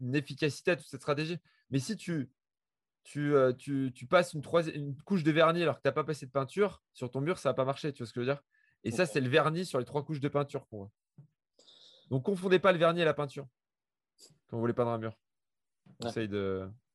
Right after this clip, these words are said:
Speaker 2: De Leroy Merlin, euh.
Speaker 1: De Leroy Merlin, ouais.
Speaker 2: On va en citer plusieurs, Castorama.
Speaker 1: Mais ce que je veux dire, c'est que ce que tu vois là, c'est pas de l'acquisition. C'est ça,
Speaker 2: Ouais.
Speaker 1: ça a rien à voir avec ça.
Speaker 2: Ok,
Speaker 1: C'est,
Speaker 2: je
Speaker 1: c'est de
Speaker 2: comprends.
Speaker 1: la marque, c'est, euh... c'est comme les gens qui disent, euh,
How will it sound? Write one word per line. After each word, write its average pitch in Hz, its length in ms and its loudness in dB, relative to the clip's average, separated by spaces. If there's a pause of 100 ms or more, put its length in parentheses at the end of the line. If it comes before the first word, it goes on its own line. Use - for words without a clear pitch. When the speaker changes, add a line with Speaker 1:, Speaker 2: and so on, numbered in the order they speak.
(480)
Speaker 2:
De 117 100 0
Leroy 113 260 4
Merlin, 113 360 2
euh. 101 200 -6 (260)
Speaker 1:
De 104 40 -6
Leroy 107 160 2
Merlin, 107 260 -2
ouais. 95 60 -8 (120)
Speaker 2:
On 139 100 4
va 139 60 8
en 131 40 8
citer 131 280 2
plusieurs, 127 280 0
Castorama. 123 360 0
Speaker 1:
Mais 156 60 4
ce 160 60 0
que 185 60 4
je 185 40 4
veux 196 60 8
dire, 214 80 6
c'est 180 120 -2
que 139 60 -4
ce - 40 -12
que 175 80 -2
tu 156 140 -4
vois 185 100 4
là, 202 60 4
c'est - 100 -8
pas 151 80 2
de 143 60 0
l'acquisition. 147 440 -4 (580)
C'est - 120 -18
ça, 123 140 -2
Speaker 2:
Ouais. 120 80 0
Speaker 1:
ça 123 120 -4
a 123 60 0
rien 135 80 0
à 139 40 0
voir 135 120 0
avec 120 100 -4
ça. - 120 -20 (340)
Speaker 2:
Ok, 123 120 2
Speaker 1:
C'est, 131 80 6
Speaker 2:
je 117 40 2
Speaker 1:
c'est - 40 -2
de 117 80 -4
Speaker 2:
comprends. 110 120 0
Speaker 1:
la - 60 2
marque, 151 340 2
c'est, 110 320 0
euh... 104 220 2 (540)
c'est 135 180 -2
comme 165 200 2
les 151 120 2
gens 160 200 -2
qui 139 140 -10
disent, 143 300 -2
euh, 120 520 4